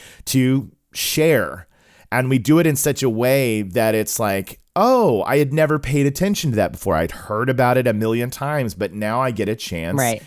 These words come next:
Speaker 1: to hear from the artist that's on your show that's talking about their journey or, like, what inspired them or," you know, and so that's, it's just a fun
Speaker 2: Yes.
Speaker 1: thing to be able to share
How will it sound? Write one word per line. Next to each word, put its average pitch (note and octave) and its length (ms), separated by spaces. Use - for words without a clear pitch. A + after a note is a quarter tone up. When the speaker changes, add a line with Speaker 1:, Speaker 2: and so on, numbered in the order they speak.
Speaker 1:
to - 160
hear A#2+ 460
from G#2 340
the G2+ 180
artist A#2 400
that's G#2 220
on G#2 320
your G#2+ 160
show A2+ 460
that's F#2+ 180
talking G2+ 400
about G2 420
their A#2 180
journey A2+ 480
or, F#2+ 100
like, F#2 200
what G#2+ 220
inspired A2+ 600
them F2 360
or," F2 220
you C3+ 100
know, A2 320
and C3+ 120
so D#3 140
that's, D#3 220
it's - 280
just A3 220
a A3 80
fun E3 200
Speaker 2:
Yes. D3 300
Speaker 1:
thing C3 200
to A#2+ 100
be B2+ 160
able C3+ 160
to B2+ 100
share A#2 680